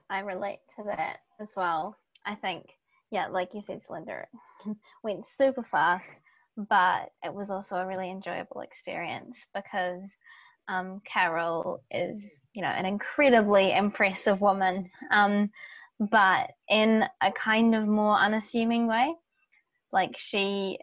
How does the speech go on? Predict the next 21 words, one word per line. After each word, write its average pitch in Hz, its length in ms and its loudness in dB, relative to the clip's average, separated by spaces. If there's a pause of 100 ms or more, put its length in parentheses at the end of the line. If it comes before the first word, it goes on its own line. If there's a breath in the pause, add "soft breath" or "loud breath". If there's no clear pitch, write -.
(140)
is 202 200 -6
just, - 380 -10 (220)
like, 196 240 0 (720)
in 220 160 2
her 208 180 2
head, 202 380 -4
she 208 160 -6
has 202 260 -6
this 196 240 -8
entire 196 800 0 (500 loud breath)
three-year 202 600 2
project - 680 -2 (440 soft breath)
that 180 380 2
she 190 340 -4
is, 185 300 -8
like, - 240 -4
completely 190 720 -4
organizing, 170 920 -4 (360 loud breath)
that's, - 460 -2
like, 170 240 -6 (640 soft breath)
researching, 175 1120 -4